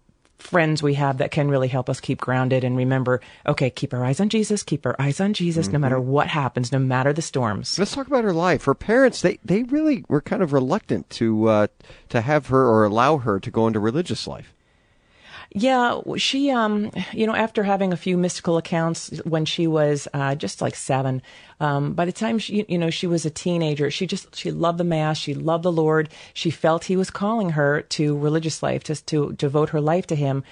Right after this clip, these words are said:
Speaker 1: But when she did bring that up at the age of, like, seventeen, her parents were not, um, supportive at all. And there's really two reasons for that. It wasn't that they were bad people, um, but one of the reasons is, um, that,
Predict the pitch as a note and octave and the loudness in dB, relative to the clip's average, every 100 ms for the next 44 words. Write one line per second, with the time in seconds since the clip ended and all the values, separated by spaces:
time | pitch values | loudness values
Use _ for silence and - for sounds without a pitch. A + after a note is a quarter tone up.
0 | - - _ F3 E3+ E3+ - D#3+ F#3 F3 | -20 -20 _ 0 2 0 -2 0 0 2
1 | F3 D#3+ D3+ D#3 D#3+ - D3 C#3+ - C#3+ | 0 0 0 0 0 0 -2 -2 0 -2
2 | C#3 C#3+ C#3 C#3+ C#3+ - D3+ C#3+ C#3 - | 0 -2 -2 -4 -4 -2 -2 0 -2 0
3 | D#3 C#3+ - - - _ F3+ - G#3+ A3+ | 0 0 -4 -16 -20 _ -6 -2 0 0
4 | A3+ - D#3 E3 E3 E3 E3+ E3+ E3+ - | 0 -4 -2 0 2 2 2 2 0 -4
5 | - - _ E3 D#3 D3 D3+ D#3 D#3+ - | -12 -14 _ -4 -2 -2 -4 -8 -8 -6
6 | D#3 F#3 F3 D3+ - D#3 D3+ D3 E3+ F#3+ | -2 0 2 2 2 2 4 2 0 0
7 | F4 E4+ - F3+ D3 C#3 C#3+ C#3 D#3 D3+ | 0 0 0 0 2 0 -4 -2 -2 2
8 | D#3 D3+ - - - G3 F#3 G3 G3+ F#3+ | 2 2 -2 -14 -6 -2 0 2 0 0
9 | G3+ G3+ - D#3+ D#3 F3 D#3 C3+ C3+ B2+ | 0 0 0 0 2 0 0 0 2 0
10 | C3+ - - - E3 D3+ C#3 C#3 - D3 | -2 -10 -20 -4 0 2 2 -2 -2 2
11 | F3+ - F3+ G3+ D#4 E4 F3+ D3 C#3+ C#3+ | 2 0 0 0 2 2 2 2 0 0
12 | C#3+ C#3+ - - D3 C#3 C#3 - - C#3+ | -2 -2 -4 0 2 2 0 -4 -4 -2
13 | C#3 C#3 C#3 D#3 D3 - | -2 -2 0 2 2 -2